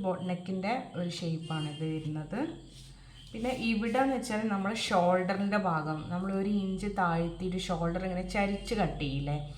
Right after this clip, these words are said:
അതിന് വേണ്ടിയിട്ടുള്ളൊരു സംഭവമാണ്. കാരണം അത് ഇതുണ്ടാകുമ്പോൾ നമ്മൾ അതിൻ്റെ ഒരു ആവശ്യമൊന്നുമില്ല. ശരിക്കും ഇതങ്ങനെ വരച്ച് കൊടുത്തിട്ടുണ്ടെങ്കിൽ ഈ ഒരു, ആ, കറക്റ്റ് അളവ് നമുക്ക് കിട്ടും. കണ്ടില്ലേ, ഇത് ശരിക്കും നമുക്ക് കറക്റ്റ് അളവ് തന്നെ കിട്ടും.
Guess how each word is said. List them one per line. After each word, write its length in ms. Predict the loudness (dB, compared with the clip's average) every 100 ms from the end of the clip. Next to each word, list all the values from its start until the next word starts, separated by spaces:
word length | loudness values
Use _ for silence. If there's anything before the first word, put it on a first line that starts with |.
| -14 -4 0
അതിന് 240 | 2 2 2
വേണ്ടിയിട്ടുള്ളൊരു 520 | 2 2 0 -2 -2 -2
സംഭവമാണ്. 420 | 0 0 0 0
കാരണം 180 | 0 -2
അത് 260 | -4 -4 0
ഇതുണ്ടാകുമ്പോൾ 480 | 2 4 4 6 4
നമ്മൾ 180 | 4 4 4
അതിൻ്റെ 260 | 4 2 2
ഒരു 80 | 4
ആവശ്യമൊന്നുമില്ല. 560 | 2 0 -2 -2 -2 -2 -2
ശരിക്കും 360 | -2 -2 -2 0
ഇതങ്ങനെ 300 | 0 0 0
വരച്ച് 320 | -2 -4 -4 0
കൊടുത്തിട്ടുണ്ടെങ്കിൽ 720 | 0 -2 -6 -4 -2 -2 -2 -2 -4 -12 -20 -20 -18 -16 -16 -16 -10 -4
ഈ 40 | 0 2
ഒരു, 160 | 2 0 -4 -12 -16 -6
ആ, 20 | -2 -2 -2 -2
കറക്റ്റ് 540 | -2 -2 -8 -12 -4 -2
അളവ് 300 | -2 -2 -2 -4 -8 -8 -6
നമുക്ക് 300 | -4 -6 -8
കിട്ടും. 340 | -8 -10 -10 -12 -12 -16 -16 -18 -18 -18 -18 -20 -20 -20 -20 -20 -20 -20 -20 -20 -20 -16 -6
കണ്ടില്ലേ, 320 | -4 -2 -4 -4
ഇത് 80 | -4
ശരിക്കും 420 | -2 -2 -2 -2 0
നമുക്ക് 220 | -2 -2 -2
കറക്റ്റ് 520 | -2 -2 -8 -10 -6
അളവ് 180 | -4 -4 -6
തന്നെ 260 | -8 -6 -8 -8
കിട്ടും. 260 | -12 -14